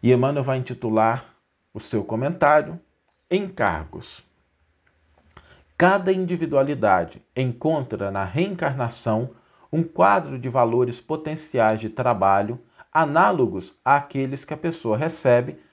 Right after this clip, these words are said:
quando é favorecida por um cargo determinado.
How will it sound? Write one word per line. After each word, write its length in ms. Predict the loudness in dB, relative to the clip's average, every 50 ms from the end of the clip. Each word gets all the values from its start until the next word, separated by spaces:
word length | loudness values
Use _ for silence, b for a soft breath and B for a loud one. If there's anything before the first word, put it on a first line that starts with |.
| b b
quando 220 | -6 -4 0 0
é 80 | 0 0
favorecida 760 | 0 -2 -4 -4 -4 -4 -6 -6 -8 -8 -6 -6 -4 -4 -4
por 160 | -6 -6 -8
um 60 | -8
cargo 460 | -10 -2 2 4 4 4 2 0 -4 -6
determinado. 720 | -6 -6 -6 -6 -8 -8 -6 -6 -6 -4 -6 -6 -8 -12